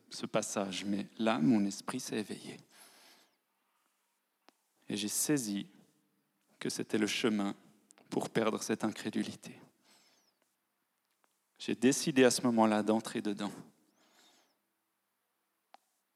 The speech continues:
d'entrer dans quelque chose qui m'a amené de la foi petit à petit.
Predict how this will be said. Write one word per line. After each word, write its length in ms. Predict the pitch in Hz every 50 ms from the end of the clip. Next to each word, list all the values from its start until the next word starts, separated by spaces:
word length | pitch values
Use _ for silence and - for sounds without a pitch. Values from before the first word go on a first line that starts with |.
| _ _ _
d'entrer 460 | - 117 113 110 - - - 131 123
dans 140 | 110 110 107
quelque 280 | - - 120 110 - 107
chose 340 | - - - 143 147 147 -
qui 140 | - -
m'a 120 | 113 104 104
amené 260 | 110 107 110 117 113
de 40 | 107
la 120 | 107 101
foi 320 | - - - - 113 107 -
petit 360 | - 120 113 - - - -
à 60 | -
petit. 440 | - - 113 - - - - -